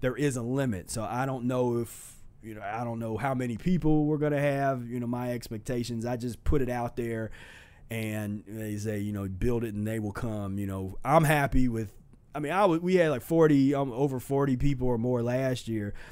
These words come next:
and I expected ten. You know, I expected, like, ten or fifteen people will come out, you know, I, and that have made me happy. But I was ecstatic with the amount of people we had last year. So I never, I'm not a good judge of that. And so I know that the building has a limit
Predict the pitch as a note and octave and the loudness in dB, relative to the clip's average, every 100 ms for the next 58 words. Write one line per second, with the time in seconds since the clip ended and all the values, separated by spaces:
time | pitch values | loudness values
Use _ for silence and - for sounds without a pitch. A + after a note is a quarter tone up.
0 | - - C#3 E3 E3+ - D#3 C3 G#2+ F2+ | -12 -6 2 4 4 2 0 -2 -4 -8
1 | - D#3 A2+ D#2 F#2+ A2 A2 C#3 D3 C3 | -2 0 0 -2 -4 -2 -2 0 0 0
2 | A2+ C3 E3+ D3 C3+ B2 D3 C3 C#3 C3 | 0 -2 2 2 2 0 0 0 0 0
3 | B2+ C#3 D3 B2 A#2 A2+ C#3 A2+ F#2+ G#2 | 2 4 4 2 -6 -6 -6 -6 -8 -8
4 | A2+ A2+ D3 C3 C3+ F3 E3+ C3 D3 D3+ | -8 -4 -4 -4 -2 0 2 2 0 2
5 | F#3+ C#3+ A#2+ G2+ F#2+ - - - - - | 2 2 -2 -6 -10 -14 -18 -20 -16 -4
6 | A#2+ A#2 G#2+ A#2+ D3+ B2 G#2 F#2+ - G2+ | 0 0 2 2 2 2 -2 -6 -10 -8
7 | - E3+ E3+ D3+ B2 B2 G#2+ A#2+ A2+ A#2 | -4 2 4 4 2 -2 -2 -2 0 -2
8 | A#2 C3 A#2 A2 A2+ A2 A2+ C3 C3 A#2+ | 4 6 6 4 -2 -2 -2 0 0 -2
9 | A#2 A2 A#2+ A2 - D3+ E3 D#3+ D#3 C#3+ | -4 -4 -4 -4 0 4 4 4 2 2
10 | C#3+ C3+ E3 F3 D#3+ C#3 D3 B2 A#2+ C3+ | 0 0 0 2 2 2 0 -2 0 0
11 | A2+ G2+ F2+ D2 - - - - G#2 G#2 | 0 -2 -4 -6 -10 -16 -18 -16 -10 -6
12 | - A2+ G#2+ G#2 G#2 A2+ A#2+ B2 B2 A#2+ | -4 -2 -2 -2 -4 -4 -2 0 0 0
13 | A2+ A2+ - A2+ G2+ A2 D#3 E3+ E3 D#3 | 0 -2 -6 -8 -8 0 4 4 4 0
14 | D3 C#3+ C#3 B2 B2 C#3 C3+ C3 - | 0 0 -2 -2 -2 -2 0 -2 -6